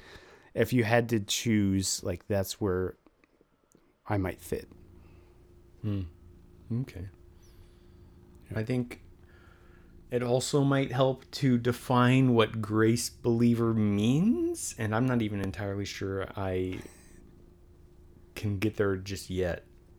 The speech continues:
Speaker 2: Maybe
Speaker 1: Okay.
Speaker 2: if I go on a little bit more.
Speaker 1: Yeah, and w-,
Speaker 2: Um,
Speaker 1: when, when you stop struggling, let me know and I can define it for you. <laughs>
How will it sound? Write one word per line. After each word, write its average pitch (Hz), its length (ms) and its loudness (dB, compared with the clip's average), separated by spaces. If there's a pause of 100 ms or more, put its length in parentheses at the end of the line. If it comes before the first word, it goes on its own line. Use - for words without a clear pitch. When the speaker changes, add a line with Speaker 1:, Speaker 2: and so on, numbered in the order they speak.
(160)
Speaker 2:
Maybe 113 280 2
Speaker 1:
Okay. 107 120 0
Speaker 2:
if 92 120 -6
I 92 300 -2 (160)
go 98 200 -2
on 92 400 -4 (160)
a 107 100 -8
little 95 240 -2
bit 92 160 -4
more. 92 360 -6 (320)
Speaker 1:
Yeah, 123 240 2
and 117 140 0
w-, 110 340 -8
Speaker 2:
Um, 123 160 0
Speaker 1:
when, 135 320 6
when 127 340 4
you 139 120 6
stop 127 440 2 (100)
struggling, 123 560 4
let 117 140 4
me 117 100 4
know 107 180 2
and 104 80 0
I 101 60 0
can 107 140 -2
define 95 300 -2
it 90 80 -6
for 98 160 -4
you. 110 100 2 (260)
<laughs> - 760 2